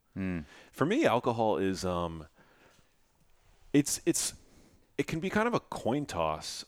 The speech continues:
Speaker 2: I, you know, sometimes it doesn't even make me, like, sometimes it can punctuate, I, I, I find,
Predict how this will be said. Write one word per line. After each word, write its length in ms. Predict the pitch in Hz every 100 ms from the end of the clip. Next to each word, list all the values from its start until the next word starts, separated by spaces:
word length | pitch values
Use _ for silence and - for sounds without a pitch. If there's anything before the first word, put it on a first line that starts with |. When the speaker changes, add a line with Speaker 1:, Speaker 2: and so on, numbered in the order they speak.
| -
Speaker 2:
I, 200 | 123 110
you 120 | 127
know, 100 | 117 101
sometimes 500 | - 208 254 240 107
it 60 |
doesn't 360 | 110 104 104 98
even 320 | 104 95 92
make 280 | 95 92 -
me, 360 | 92 90 85 - _ _ _ _ _ -
like, 220 | 101 101 -
sometimes 720 | - - 156 190 190 185 - -
it 200 | 156 -
can 220 | - 151 -
punctuate, 680 | - 143 143 - 147 151 - _ - - _ -
I, 60 | - 82 - 104 -
I, 60 | 104
I 20 |
find, 420 | - 107 110 104